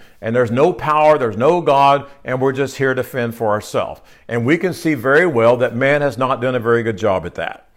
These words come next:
We can look at the systems of the earth again.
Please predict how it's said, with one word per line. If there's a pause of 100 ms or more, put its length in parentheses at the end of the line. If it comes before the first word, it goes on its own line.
(320)
We
can
look
at
the
systems
of
the
earth
again.